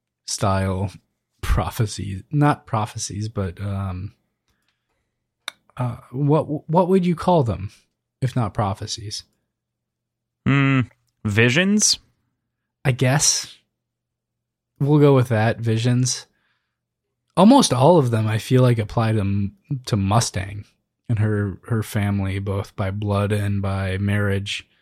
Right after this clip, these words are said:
Speaker 1: at least in my initial read on them.
Speaker 2: Sure.
Speaker 1: You know? So we've got serp-, serpent strangling wolf. Who, who would be the serpent in the previous books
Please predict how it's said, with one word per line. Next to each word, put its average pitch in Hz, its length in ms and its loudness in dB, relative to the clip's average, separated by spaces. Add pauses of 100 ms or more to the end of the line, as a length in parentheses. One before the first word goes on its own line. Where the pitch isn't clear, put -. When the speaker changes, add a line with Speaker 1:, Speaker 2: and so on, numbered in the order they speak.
Speaker 1:
at 151 80 6
least 160 240 4
in 156 80 4
my 139 120 4
initial 120 480 2
read 98 320 -4
on 87 220 -8
them. - 260 -20 (640)
Speaker 2:
Sure. 92 320 2
Speaker 1:
You 117 80 -2
know? 104 240 -2 (640)
So 135 160 2
we've 120 120 6
got 123 380 6 (640)
serp-, - 400 4 (140)
serpent 170 440 2
strangling 127 640 2
wolf. - 640 -6 (1700)
Who, 151 320 4 (140)
who 151 180 4
would 151 140 6
be 135 120 4
the 113 120 2
serpent - 840 -2 (720)
in 127 160 6
the 113 100 4
previous 104 460 0
books - 640 -8